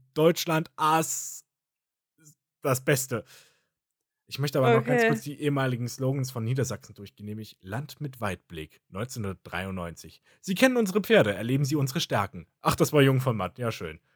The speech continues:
Speaker 2: <laughs>
Speaker 1: Also Jung von Matt ist die größte Werbeagentur in Deutschland. Auch so ein bisschen die renommierteste.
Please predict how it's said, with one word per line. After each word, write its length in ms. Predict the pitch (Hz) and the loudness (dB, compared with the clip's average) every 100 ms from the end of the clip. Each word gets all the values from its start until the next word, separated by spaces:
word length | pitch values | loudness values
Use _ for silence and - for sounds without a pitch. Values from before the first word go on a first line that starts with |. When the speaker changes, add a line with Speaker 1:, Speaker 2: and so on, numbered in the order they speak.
| _ _ _ - | _ _ _ -12
Speaker 2:
<laughs> 680 | 269 262 247 240 262 233 226 | -6 -4 -4 -2 0 0 -2
Speaker 1:
Also 160 | 131 131 | 0 4
Jung 220 | 139 175 | 6 6
von 160 | - 139 | 4 2
Matt 160 | 156 | 2
ist 240 | - 131 123 | -2 -12 -10
die 100 | 117 | -4
größte 540 | 123 123 143 147 131 | -2 4 4 4 0
Werbeagentur 640 | 123 127 123 107 107 - | -2 -2 -4 -6 -8 -8
in 60 | 104 | -10
Deutschland. 480 | 92 92 - 85 87 _ _ _ _ | -8 -8 -10 -14 -14 _ _ _ _
Auch 120 | 113 | -8
so 120 | - | -6
ein 100 | 120 | -6
bisschen 220 | 110 113 107 | -6 -6 -6
die 100 | 104 | -6
renommierteste. 920 | 107 104 107 113 110 107 95 98 92 | -6 -4 -4 -2 0 -2 -6 -10 -14